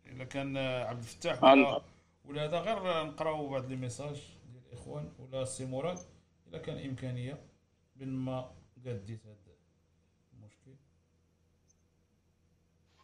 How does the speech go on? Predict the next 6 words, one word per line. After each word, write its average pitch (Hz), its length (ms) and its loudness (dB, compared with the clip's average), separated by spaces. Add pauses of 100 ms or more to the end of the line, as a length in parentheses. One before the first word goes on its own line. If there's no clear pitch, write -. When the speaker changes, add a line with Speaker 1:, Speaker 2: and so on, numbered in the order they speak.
(2250)
Speaker 2:
كاين 139 400 8
عندي 127 420 12
الواتساب 139 600 12
أنا، - 280 12 (160)
كاين. 120 160 6 (680)
Speaker 1:
يا. 110 120 -14